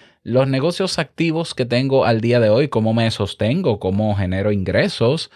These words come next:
todo lo que estoy haciendo y lo que he dejado de hacer, aunque no, no mucho he dejado de hacer, pero,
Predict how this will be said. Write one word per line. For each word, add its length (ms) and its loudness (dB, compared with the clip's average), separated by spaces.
todo 220 2
lo 80 0
que 60 -2
estoy 180 0
haciendo 680 0
y 380 0
lo 340 0
que 120 0
he 60 2
dejado 280 2
de 120 4
hacer, 420 -2
aunque 360 -4
no, 340 -6
no 160 -4
mucho 360 -4
he 40 0
dejado 240 0
de 160 -2
hacer, 360 -6
pero, 280 -10